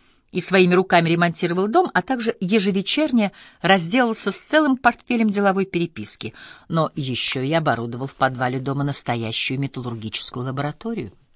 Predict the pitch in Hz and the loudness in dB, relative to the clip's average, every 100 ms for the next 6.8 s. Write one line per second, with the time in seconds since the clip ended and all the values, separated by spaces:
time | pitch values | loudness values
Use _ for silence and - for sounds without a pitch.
0 | _ _ _ - 139 117 - 110 120 135 | _ _ _ -6 -4 -4 -6 -6 -6 -6
1 | - 151 160 156 165 185 180 190 254 - | -6 -4 -2 0 0 2 2 2 0 -2
2 | _ _ _ _ - 170 165 147 156 135 | _ _ _ _ -4 0 0 2 2 2
3 | - 180 151 127 123 123 - - 156 131 | 0 4 4 4 -2 -2 -2 -2 2 2
4 | 131 147 160 143 160 - 170 180 208 202 | 2 0 0 0 0 0 -4 -2 0 -2
5 | - 254 - - - - - 156 151 - | 0 -2 -2 -12 -16 -18 -4 -2 -2 -6
6 | 127 - - 165 185 254 240 - | -6 -4 -4 -4 -4 -4 -4 -8